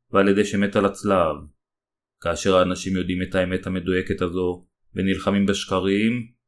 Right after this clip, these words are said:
אלוהים מכנה אותם אלה המנצחים. במי חייבים הנולדים מחדש להיאבק? הנולדים מחדש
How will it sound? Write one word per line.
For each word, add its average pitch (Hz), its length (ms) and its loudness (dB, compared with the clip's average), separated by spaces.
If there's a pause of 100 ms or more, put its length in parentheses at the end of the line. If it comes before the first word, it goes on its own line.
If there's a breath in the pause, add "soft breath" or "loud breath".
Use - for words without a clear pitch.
(500)
אלוהים 85 280 -4
מכנה 90 340 -6
אותם 95 600 0 (560)
אלה 110 360 4 (440)
המנצחים. 87 840 -8 (1900)
במי 110 340 4
חייבים 104 580 4 (260)
הנולדים 95 480 2
מחדש 95 640 2
להיאבק? 98 680 -2 (2250)
הנולדים 113 440 4
מחדש 107 560 4